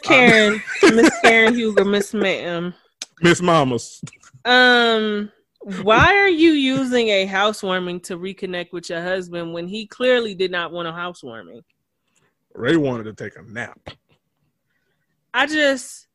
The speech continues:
Speaker 2: I, I love me some Karen Huger.
Speaker 1: Yes.
Speaker 2: But I think she does a lot to show the girls that she is the grand dame, and you don't have to.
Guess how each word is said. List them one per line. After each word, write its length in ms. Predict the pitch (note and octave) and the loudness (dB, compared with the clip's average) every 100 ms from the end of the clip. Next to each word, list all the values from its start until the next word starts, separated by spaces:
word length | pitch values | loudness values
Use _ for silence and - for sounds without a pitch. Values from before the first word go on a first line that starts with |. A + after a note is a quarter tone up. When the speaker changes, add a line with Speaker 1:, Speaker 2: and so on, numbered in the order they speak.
| _ | _
Speaker 2:
I, 220 | C4 E4+ D4 | 0 0 0
I 180 | A3+ C4+ | 0 0
love 440 | D4+ A#3+ G#3+ G#3 G3 | 0 2 2 2 -2
me 200 | F#3+ F3+ | -6 -8
some 220 | - F3 | -10 -12
Karen 360 | F#3+ F3 E3+ | -10 -8 -8
Huger. 520 | E3+ F3+ F3 E3 D#3+ D#3+ _ _ | -8 -10 -8 -6 -6 -10 _ _
Speaker 1:
Yes. 400 | A2 A2 G2 - | -8 -8 -10 -2
Speaker 2:
But 120 | A3 | 2
I 140 | A3+ C4+ | 4 2
think 300 | D4+ C4 B3 | 2 0 0
she 240 | C#4 B3+ | -2 0
does 400 | G#3 A3 G#3+ G3+ - | 2 4 2 0 -4
a 120 | F3 | -2
lot 440 | F3 F#3+ F#3+ E3 - _ - | 2 2 2 0 -6 _ -6
to 160 | G3+ | -4
show 300 | F3 - F#3+ | -2 0 0
the 80 | F3+ | -2
girls 560 | D#3+ F3+ F3 D#3+ D#3+ D#3 | -4 -2 0 -2 -6 -4
that 180 | E3 D#3+ | -4 -4
she 300 | - F#3+ F3 | -6 -2 -4
is 140 | D#3 | -4
the 80 | D#3 | -10
grand 460 | D#3+ D#3+ E3 E3 | -8 -6 -6 -6
dame, 500 | D#3+ E3+ F3+ G#3 G#3+ - | -4 -2 -2 -6 -8 -10
and 180 | F3+ F3+ | -10 -6
you 120 | F3 | -4
don't 280 | F3+ F#3+ E3+ | -4 -6 -6
have 300 | F3+ G3+ - | -6 -6 -10
to. 360 | D3+ B2+ B2 | -10 -10 -12